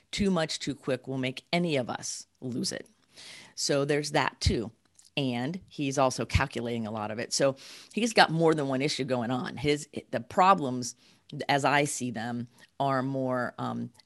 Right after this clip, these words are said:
mental health related and more, um,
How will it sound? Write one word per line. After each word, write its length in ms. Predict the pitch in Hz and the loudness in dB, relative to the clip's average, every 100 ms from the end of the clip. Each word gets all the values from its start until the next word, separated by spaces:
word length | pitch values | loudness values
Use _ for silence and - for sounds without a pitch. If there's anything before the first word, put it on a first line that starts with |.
| _ | _
mental 300 | 143 143 131 | -4 -2 -4
health 340 | - 175 185 | 2 2 2
related 640 | 156 165 165 170 180 214 - _ _ - - _ 147 | -2 -2 0 -2 -2 -4 -10 _ _ -20 -20 _ -2
and 320 | 139 135 135 | 0 0 -2
more, 520 | 139 135 131 123 - | -2 -2 0 -2 -4
um, 460 | 127 117 95 98 | -6 -6 -8 -10